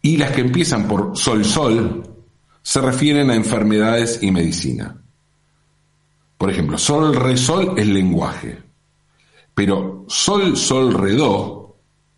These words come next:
significa migraña.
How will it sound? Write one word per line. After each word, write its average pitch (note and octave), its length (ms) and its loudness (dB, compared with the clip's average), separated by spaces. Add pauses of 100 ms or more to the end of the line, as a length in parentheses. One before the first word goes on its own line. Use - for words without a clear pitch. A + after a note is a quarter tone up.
(500)
significa A#2 880 0
migraña. D#2+ 960 -2